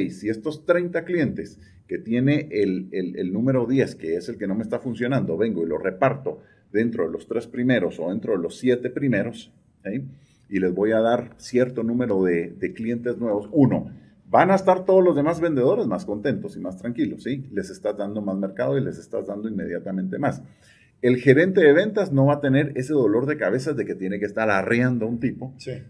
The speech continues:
Speaker 1: de que no le está dando bola. Van a ser más eficientes,
Speaker 2: Sí,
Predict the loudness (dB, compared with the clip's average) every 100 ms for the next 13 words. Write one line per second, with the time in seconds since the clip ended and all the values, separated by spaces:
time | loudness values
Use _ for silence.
0 | -6 0 2 2 0 0 -2 -2 -2 -2
1 | -2 -2 -2 0 -2 -6 -20 _ _ _
2 | _ -10 2 4 4 4 2 2 -2 -2
3 | -4 -2 -4 -4 -10 -16 _